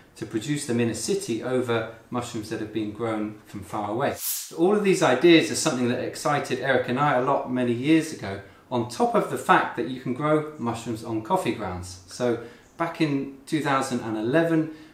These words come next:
we were really inspired by this idea, and we've got another video actually if you're interested in learning more about how to check out, uh, check out that video on how to grow mushrooms on coffee. So at the time we,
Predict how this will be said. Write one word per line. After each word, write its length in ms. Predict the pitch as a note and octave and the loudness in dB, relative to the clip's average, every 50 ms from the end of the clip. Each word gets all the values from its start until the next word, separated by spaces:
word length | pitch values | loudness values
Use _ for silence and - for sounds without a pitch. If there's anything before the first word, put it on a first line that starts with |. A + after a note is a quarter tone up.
| - - | -16 -10
we 140 | - C3+ C3 | -6 -2 0
were 220 | B2 A#2+ A#2 A2 A#2 | 2 2 2 2 0
really 380 | B2+ C3+ D3 D#3 D3+ C#3+ C3+ | -2 0 2 2 2 2 2
inspired 480 | A#2+ A2 - - - C#3 B2+ B2 A#2+ A#2 | 0 -2 -2 -2 0 2 2 2 2 2
by 120 | A#2 A#2 | 0 -2
this 260 | B2 D3 C#3+ - - | 0 -2 -2 -2 -4
idea, 460 | C3+ B2+ B2+ B2+ C#3 C#3 C#3 C3+ C3+ - | -4 -4 -2 0 2 2 2 0 -2 -4
and 200 | B2+ A#2+ A#2+ A#2+ | -6 -4 -2 0
we've 120 | A#2+ A2 - | 0 0 -2
got 120 | - - | -2 -2
another 260 | B2 B2+ C3+ B2+ A#2+ | -2 -2 0 0 -2
video 400 | A2+ A2+ B2 D3 C3 C3 A2 G#2+ | -2 -2 -4 -2 -2 0 0 0
actually 240 | A2+ A2+ - - A#2 G#2+ | -2 -4 -6 -8 -8 -6
if 60 | A#2 | -4
you're 80 | A#2+ | -4
interested 460 | B2+ B2 A#2 - A#2+ A2+ - - A#2 A2 | -2 -2 -4 -4 -6 -8 -8 -8 -6 -6
in 100 | A2 A2+ | -4 -2
learning 220 | A2+ A2 G#2+ A2 | -2 -2 -2 -2
more 240 | A#2 B2 B2 B2+ B2+ | -2 -2 -2 -2 -4
about 240 | G#2+ G#2+ G2 - - | -4 -6 -6 -6 -8
how 100 | A2+ G#2 | -10 -10
to 80 | G2+ G2 | -10 -10
check 300 | - - B2 - - A#2+ | -10 -10 -10 -10 -8 -6
out, 240 | G#2+ G#2 - - - - | -8 -8 -8 -10 -12 -10
uh, 280 | G#2+ G2+ G2 G2 G2 G2 - - - - - - - - | -8 -8 -6 -6 -8 -10 -12 -14 -20 -20 -20 -20 -20 -14
check 180 | - C#3+ D3 C3+ | -10 -6 -4 -2
out 80 | B2 | -2
that 160 | A#2 G#2 - | 0 0 0
video 240 | A#2+ B2+ C3+ C#3+ C3+ | 0 0 0 0 0
on 60 | A#2+ | -2
how 140 | A2+ A#2 A2+ | -2 -4 -6
to 60 | A2 | -6
grow 160 | A2 A2+ A2 G#2+ | -6 -6 -6 -4
mushrooms 380 | A2 A2+ G#2+ - - G#2+ G2+ | -4 -6 -6 -8 -10 -12 -10
on 160 | G#2 G#2 F#2+ | -10 -10 -10
coffee. 460 | - - E3 D#3 - - G#2+ F#2+ F#2+ - - - - - - - _ _ | -6 -4 -4 -4 -2 -4 -8 -10 -10 -12 -16 -20 -20 -20 -20 -20 _ _
So 300 | - - - C#3 C#3 - | -12 -6 -2 -2 0 0
at 160 | E3 F3+ F3 D#3+ | 0 0 2 2
the 100 | D3 C#3 | 0 0
time 360 | - F#3 F#3+ F#3 F3 E3 D#3 | 4 6 6 6 6 6 6
we, 320 | E3+ F3 F3 F3 - - | 6 6 6 4 0 -8